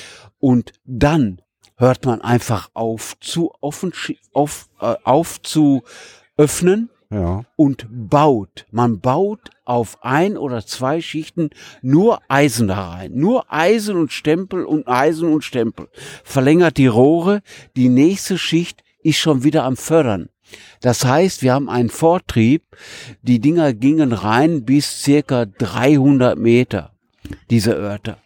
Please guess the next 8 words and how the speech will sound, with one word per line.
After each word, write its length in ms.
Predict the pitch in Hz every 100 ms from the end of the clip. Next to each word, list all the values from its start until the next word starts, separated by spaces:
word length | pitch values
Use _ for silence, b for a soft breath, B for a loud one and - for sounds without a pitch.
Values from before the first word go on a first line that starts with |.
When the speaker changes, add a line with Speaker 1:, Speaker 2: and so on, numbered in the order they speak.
| b b b _
Speaker 1:
Diese 220 | 131 127
Örter 360 | 120 147 160 120
waren 220 | 127 117
so 200 | 107 156
schnell 360 | 175 - 139 135
fertig 840 | - 139 147 - 110 135 165 - b b b -
und 180 | 120
das 300 | 151 151 -